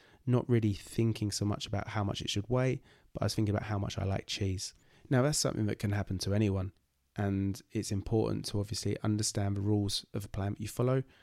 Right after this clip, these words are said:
and then obviously make sure you stay within them. And for me, with portion control, that was key. Now, if you follow Slimming World, obviously, a free food means you can have it in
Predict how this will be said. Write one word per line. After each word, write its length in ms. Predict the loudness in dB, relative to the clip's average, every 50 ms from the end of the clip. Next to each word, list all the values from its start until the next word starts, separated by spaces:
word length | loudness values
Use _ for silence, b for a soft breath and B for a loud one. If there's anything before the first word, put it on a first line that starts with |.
| B B B B B B -4
and 240 | -2 0 0 2 0
then 180 | 0 0 0 0
obviously 480 | 0 0 -2 -2 -2 -2 -2 -2 -2
make 180 | -2 -2 -2 -4
sure 140 | -2 -2 -2
you 100 | -2 -2
stay 280 | -2 -2 0 0 0
within 340 | 0 2 4 6 6 6 4
them. 220 | 4 0 -2 -4 -8 B B B B B B B B
And 200 | -4 -4 -4 -2
for 100 | -2 -2
me, 200 | 0 2 2 2
with 160 | 0 0 8
portion 380 | 10 10 12 12 8 0 -2 -2
control, 540 | -2 -2 -4 -2 -2 0 0 0 -2 -4 -8 -14 _ _ _ _ _ -4
that 200 | -2 -2 -2 -4
was 100 | -8 -10 -10
key. 360 | -10 -8 -6 -4 -4 -4 -6 b b b b b _ _ -6
Now, 220 | -4 -2 -2 -2
if 120 | -4 -4 -4
you 80 | -6
follow 240 | -2 0 0 2 2
Slimming 360 | 2 0 0 0 0 0 0
World, 300 | 0 0 0 -2 -2 -4 b b b b b _ _ -4
obviously, 580 | -2 -2 -2 -2 -4 -4 -4 -6 -6 -6 -8 -10 _
a 40 | -10
free 300 | -8 -4 -2 0 2 2 0
food 340 | 0 0 0 2 2 2
means 320 | 0 0 0 0 -2 -2 -4
you 80 | -4
can 160 | -2 -2 -2 -2
have 200 | -2 -2 -2 -4
it 80 | -4
in 280 | -4 -2 -2 -2 -2